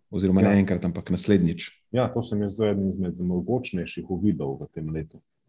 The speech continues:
Speaker 2: Upoštevajoč,
Speaker 1: Ja.
Speaker 2: upoštevajoč celotno situacijo in vezano na, ne,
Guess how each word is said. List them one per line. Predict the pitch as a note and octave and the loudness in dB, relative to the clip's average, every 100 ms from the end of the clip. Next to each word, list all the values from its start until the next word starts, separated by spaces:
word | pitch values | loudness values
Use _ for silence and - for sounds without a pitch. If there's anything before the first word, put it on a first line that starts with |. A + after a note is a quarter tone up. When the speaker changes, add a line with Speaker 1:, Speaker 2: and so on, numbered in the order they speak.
| _ _ _ | _ _ _
Speaker 2:
Upoštevajoč, | A2 G#2 F#2+ G2+ A#2 B2+ A#2+ | -8 -4 -2 0 2 0 0
Speaker 1:
Ja. | - | -6
Speaker 2:
upoštevajoč | B2 - - G#2+ G#2 G#2+ G#2 - - _ _ _ _ _ _ _ _ _ _ _ _ _ | -12 -12 -6 -2 2 2 0 -6 -18 _ _ _ _ _ _ _ _ _ _ _ _ _
celotno | - A#2 C3+ E2+ | -4 -2 -2 -6
situacijo | E2+ - E2 D#2 - E2 D2+ D#2+ - | -14 -10 -6 -6 -6 -10 -8 -10 -12
in | B2+ A#2+ | -6 -6
vezano | F#2+ G2 F#2 F2+ E2+ | -2 -4 -4 -6 -6
na, | E2 D#2 D#2+ - _ _ _ _ _ _ | -8 -10 -12 -16 _ _ _ _ _ _
ne, | F2 | -14